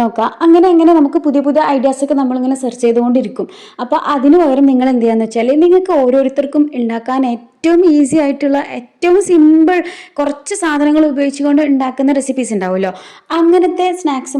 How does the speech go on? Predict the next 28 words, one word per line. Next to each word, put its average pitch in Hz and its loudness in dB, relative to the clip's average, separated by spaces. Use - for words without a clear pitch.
മാത്രം 240 -4
ഉണ്ടാക്കുക. 190 -8
അതുപോലെ 349 2
തന്നെ 339 2
ഒരു 359 4
ദിവസം 294 0
ഒരു 359 0
സ്നാക്ക് 254 -4
മാത്രം 208 -6
ഉണ്ടാക്കുക. 190 -8
അല്ലാതെ 247 2
ഒരു 247 0
സമൂസ, 233 -4
വേറൊരു 262 -2
കട്ട്ലറ്റ്, 226 -2
വേറൊരു 262 0
ബ്രെഡ് 226 0
റോൾ, 247 2
വേറൊരു, 262 2
എന്താ 240 0
പറയുക, 233 -2
പഴം 240 0
നിറച്ചത്, 247 -2
അങ്ങനെ 302 0
അങ്ങനെ 311 0
അങ്ങനെ 330 0
കുറേ 294 0
സാധനങ്ങൾ 302 2